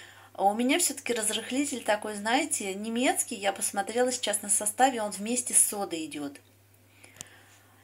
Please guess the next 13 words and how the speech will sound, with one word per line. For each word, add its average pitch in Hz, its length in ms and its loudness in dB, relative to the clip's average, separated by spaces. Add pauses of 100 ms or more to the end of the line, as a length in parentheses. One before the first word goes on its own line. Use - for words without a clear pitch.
(160)
И 494 100 -2
все - 200 2
это 370 220 0
сейчас - 380 4
мы 254 140 0
будем 254 280 -2
перетирать, 196 840 0
а, 180 240 2
в 170 80 -8
мелкую, 196 460 -6
в - 20 -10
мелкую 180 380 -6
крошку. - 500 -8